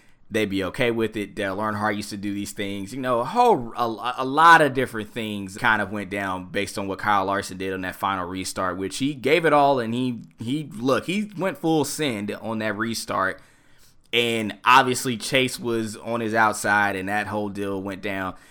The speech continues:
The funny thing is, both of them are in the playoffs. They both don't really have anything to lose at this point. Chase Elliott is actually a regular season champion. Not that that really matters in most people's eyes. <laughs> So, so, um, yes, he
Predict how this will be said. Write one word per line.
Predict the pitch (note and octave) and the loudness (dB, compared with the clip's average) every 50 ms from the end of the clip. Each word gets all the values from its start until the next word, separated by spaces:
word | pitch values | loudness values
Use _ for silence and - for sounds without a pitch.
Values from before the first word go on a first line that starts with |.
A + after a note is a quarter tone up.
| - _ - - | -20 _ -8 -2
The | C#3 D3 | 0 0
funny | - - A#3+ C4+ A3+ F#3+ | 4 6 6 6 6 4
thing | E3 D3+ C#3 C#3+ | 2 2 2 2
is, | C3+ C3+ B2+ A#2 | 2 0 0 -2
both | A2+ G#2 G2+ A2+ C#3 E3 F#3+ F#3 | -6 -8 2 4 4 4 4 4
of | D#3+ D3+ | 0 -2
them | C#3 C3 C3 B2+ A#2+ A2+ - | 0 2 2 0 0 -2 -2
are | F2 G#2+ A2+ A2+ A2+ A2 G#2 | 0 4 4 6 6 4 2
in | - G#2+ A2 G2+ | 0 -2 -6 -6
the | |
playoffs. | F#2+ - - G2+ F2 D#2 - G1+ - - - - - - - - - - - _ | -6 -2 -2 -2 -2 -4 -8 -14 -16 -18 -18 -18 -20 -20 -20 -20 -20 -20 -20 _
They | - F#2+ G2 G2 C3 C#3+ E3 E3 D#3 | -20 -18 -6 2 6 6 8 8 6
both | C3+ A#2 A2+ C3+ C#3 C3+ B2+ B2+ - | 4 2 2 4 4 4 2 -2 -2
don't | - B2 B2 A#2 G#2+ G#2+ | 0 0 0 0 -4 -6
really | A2 A2+ A#2 A#2 G#2+ G#2 | -4 -4 -2 -2 -2 -4
have | G2+ G#2 A2 G#2+ G#2+ G#2 G2+ | -4 -4 -2 -2 -2 -4 -4
anything | G2+ G#2+ G#2 G#2 - A2 G#2 G2+ | -6 -6 -6 -6 -6 -8 -8 -8
to | G2 | -8
lose | F#2+ G2 G2 G2 F#2+ F#2+ | -6 -4 -4 -4 -6 -6
at | |
this | F2+ F2+ - | -12 -16 -14
point. | - - F#2+ F#2 F2 | -12 -10 -8 -8 -6
Chase | - - C#3+ C#3+ C#3 - | 0 0 2 2 2 2
Elliott | A2 B2 A#2 G#2+ G2+ F#2+ | 2 2 2 2 0 -2
is | F#2+ F#2+ | -4 -2
actually | F#2 G2+ G2+ F#2+ - - F#2+ F2+ | 2 2 2 2 0 -6 -6 -8
a | F#2 | -6
regular | F2 F2+ F#2 F2 F2+ E2+ E2 | -4 -4 -6 -6 -6 -8 -10
season | - - E2+ E2 D#2+ E2 | -10 -12 -12 -12 -12 -12
champion. | - - F3+ G#3+ G3 - - G2 F#2 F2+ G#2 - | -6 -2 0 0 0 0 -2 -8 -8 -10 -10 -8
Not | G2+ A2+ C3+ D3 D3+ D3 | -4 4 8 8 8 8
that | D3 D3+ D3 | 6 0 0
that | D3 C3+ A#2 | 0 0 0
really | B2+ C#3 C#3 C3 | 0 2 2 2
matters | A#2 A2+ A#2+ B2+ B2+ B2 B2 A#2+ A2+ A#2 | 2 2 4 4 4 4 2 0 0 -2
in | A2+ | -2
most | A2+ A#2 A#2+ A2+ - | 0 0 0 -2 -4
people's | - G#2+ F#2 G2 F#2+ - | -10 -12 -10 -10 -8 -4
eyes. | F2 F2+ F#2+ G2+ A2+ B2+ - - D#3+ - - - - F#3 - - | -2 0 0 0 -2 -4 -6 -8 -8 -8 -8 0 0 0 2 4
<laughs> | - G3+ G3+ - - G#3+ | 2 2 4 6 6 4
So, | G#3 - - - E3+ C3 - - - C#3 C#3 - - - - - - - - - - _ - - - - - - - C#3+ | 4 4 0 2 2 2 2 2 -2 -2 -2 -2 -4 -12 -20 -20 -20 -20 -20 -20 -20 _ -20 -20 -20 -20 -20 -6 -6 -4
so, | C3 A#2 C3+ A#2+ A#2 | -2 2 2 4 4
um, | A#2 A2+ A2 | 2 2 4
yes, | D3 C#3+ A#2 F#2+ - - - - | 4 4 4 2 0 -8 -16 -12
he | - B2+ B2 B2+ C3 B2 A#2+ | -8 -6 -4 -4 -4 -6 -8